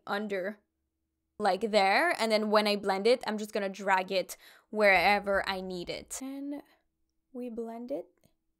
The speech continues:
I am not saying that it will erase completely the creases, 'cause it's, again,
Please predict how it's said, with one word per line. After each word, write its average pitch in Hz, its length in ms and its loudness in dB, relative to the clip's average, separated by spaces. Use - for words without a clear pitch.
I 233 80 2
am 247 140 0
not 220 240 4
saying 285 560 0
that 214 340 10
it 233 100 2
will 220 220 2
erase 226 840 0
completely 240 580 -6
the 214 120 -2
creases, 233 680 -4
'cause 240 180 -2
it's, 220 220 -2
again, 208 420 -2